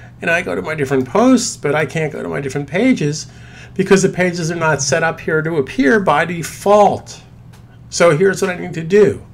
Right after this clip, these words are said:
I need to create a navigation system. So the simplest way to do that based on these choices is I go under, well, actually, if I'm in the front end, I can go right here and I go right to menus.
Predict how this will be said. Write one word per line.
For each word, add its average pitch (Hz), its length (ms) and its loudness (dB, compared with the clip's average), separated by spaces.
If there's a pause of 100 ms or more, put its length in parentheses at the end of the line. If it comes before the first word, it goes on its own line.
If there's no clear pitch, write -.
(540)
I 170 260 4
need 196 200 4
to 196 60 2
create 143 400 -2
a 151 140 -8
navigation 131 760 -6
system. - 460 -12 (560)
So - 180 -4
the 135 120 0
simplest 214 480 2
way 240 80 0
to 247 100 0
do 254 160 4
that 160 300 0
based 143 260 2
on 151 140 -8
these 160 240 -6
choices - 760 -4 (580)
is 143 160 0
I 180 160 -4
go 160 240 -4
under, 143 580 -4
well, 147 360 0
actually, 151 280 -4
if - 120 -6
I'm - 120 -10
in - 60 -8
the 113 80 -6
front 208 340 -6
end, 113 300 -8 (500)
I - 120 -6
can - 80 -6
go 90 80 -8
right 156 280 0
here 185 440 2
and 160 160 -6
I 156 80 -8
go 170 100 -6
right 143 280 -6
to - 100 -14
menus. 139 720 -10